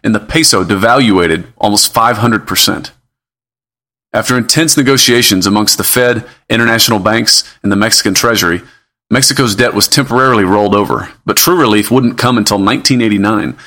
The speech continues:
when the United States and the International Monetary Fund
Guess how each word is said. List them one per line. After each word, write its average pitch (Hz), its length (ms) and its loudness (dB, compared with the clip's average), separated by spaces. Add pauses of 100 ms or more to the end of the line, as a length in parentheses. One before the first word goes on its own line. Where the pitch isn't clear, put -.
(160)
when 98 120 -2
the 101 60 2
United 107 320 0
States 110 360 0
and 98 80 -2
the 90 100 -2
International 104 460 -2
Monetary 104 520 0
Fund 90 300 -2